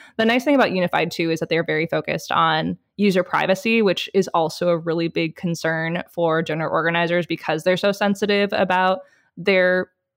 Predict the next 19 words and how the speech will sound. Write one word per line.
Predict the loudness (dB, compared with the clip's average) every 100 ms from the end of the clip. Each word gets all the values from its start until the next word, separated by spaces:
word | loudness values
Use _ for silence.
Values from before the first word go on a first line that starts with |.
| _
people's | -4 -2 2 0 0
information, | 0 2 2 2 0 0 2 0 -4 -18 -20 -6
and | 2 4
definitely | 4 4 4
have | 4
been | 2 0
in | -2 -2
contact | -2 0 0 -2 -2
with | -2 -2 -2
relational | -2 0 -2 -2 -2 0
organizing | 0 0 -2 -4 -2
platforms | -2 0 -2 -2 -4
as | -4
well | 0 0
to | 0
try | -2 -2
to | 0
figure | -2 0 2
out, | 2